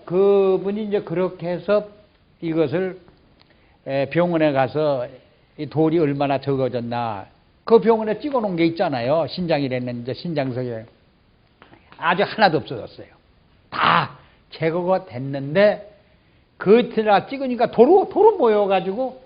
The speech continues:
요, 뭐, 탁구공이라면 탁구공 반만 이렇게 도로 모였어요. 시-, 오 회를 먹으니까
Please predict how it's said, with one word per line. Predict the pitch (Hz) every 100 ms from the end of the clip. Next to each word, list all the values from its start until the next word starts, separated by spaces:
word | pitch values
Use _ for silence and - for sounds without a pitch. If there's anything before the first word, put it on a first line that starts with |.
| _ _ 208
요, |
뭐, | 196 185 131 - _ _
탁구공이라면 | - 196 247 220 208 196 180 196 262 269 - _ _ _ _ _
탁구공 | - 180 196 180
반만 | 127 139 180 190 175
이렇게 | 175
도로 | 170 175
모였어요. | 170 135 131 104 135 110 98 _ _ _ _ _ _ _ _ _ _ _
시-, | - - - 202 -
오 | 131 156 180
회를 | 165 175 175 160
먹으니까 | 143 123 117 117 104 110 101 107